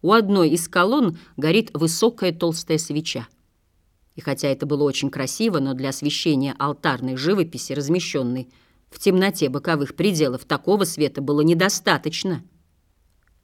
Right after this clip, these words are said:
Он только усугублял темноту. Итальянец поступил, хотя и невежливо, но благоразумно, не явившись в собор, все равно ничего не было видно. Пришлось бы осматривать картины по кусочкам при свете карманного фонарика К.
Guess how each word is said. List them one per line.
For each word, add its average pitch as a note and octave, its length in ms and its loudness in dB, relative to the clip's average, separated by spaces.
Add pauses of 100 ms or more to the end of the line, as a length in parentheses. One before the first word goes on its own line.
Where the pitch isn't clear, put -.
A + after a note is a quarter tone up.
Он D#3 240 2
только E3+ 260 2
усугублял G3+ 800 2
темноту. E3+ 580 0 (1120)
Итальянец E3 640 2
поступил, A#3 500 0
хотя G3+ 320 0
и A#3+ 80 4
невежливо, G#3+ 560 4
но F#3 200 2
благоразумно, G#3+ 840 4 (360)
не B3 220 8
явившись F3 480 0
в - 60 -20
собор, E3+ 400 0
все - 160 -2
равно G4+ 240 0
ничего G#3+ 360 4
не D3 160 2
было C3 200 -4
видно. A2+ 380 -8 (440)
Пришлось D4 360 2
бы B3 100 8
осматривать B3+ 520 4
картины A3+ 420 2
по A3 120 2
кусочкам A3 640 0
при E3+ 140 2
свете F3+ 380 0
карманного D#3+ 560 0
фонарика D3+ 580 -2
К. B2+ 280 -6